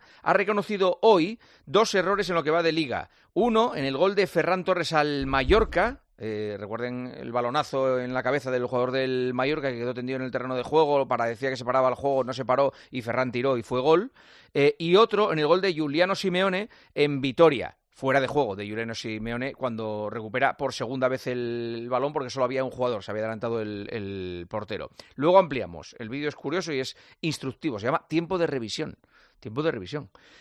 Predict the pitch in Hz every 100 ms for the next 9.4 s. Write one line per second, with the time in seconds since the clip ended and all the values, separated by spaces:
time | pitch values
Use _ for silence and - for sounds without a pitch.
0 | _ - 143 139 135 135 127 123 120 117
1 | 113 110 _ 185 247 269 254 214 220 226
2 | 220 214 202 190 180 180 170 165 202 233
3 | 233 208 180 190 131 80 _ - 135 190
4 | 196 214 208 190 214 214 180 170 156 208
5 | - 170 165 151 196 208 175 214 190 139
6 | 180 - 104 80 _ _ _ _ _ _
7 | - 220 254 - 254 240 196 208 165 107
8 | 101 147 202 190 240 262 170 214 220 143
9 | 98 - -